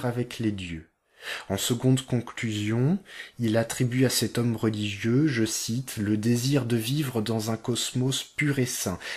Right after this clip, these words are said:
tel qu'il était au commencement, lorsqu'il sortait des mains du Créateur. »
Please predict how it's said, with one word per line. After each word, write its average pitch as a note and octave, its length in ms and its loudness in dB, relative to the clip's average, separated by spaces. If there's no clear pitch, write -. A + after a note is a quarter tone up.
tel C#3 220 4
qu'il A#2+ 380 -2
était C3+ 480 0
au G#2+ 120 -4
commencement, B2+ 800 0
lorsqu'il G#2 500 -2
sortait - 640 0
des G#2 200 2
mains G#2+ 380 2
du G2 240 -2
Créateur. » G2 960 -2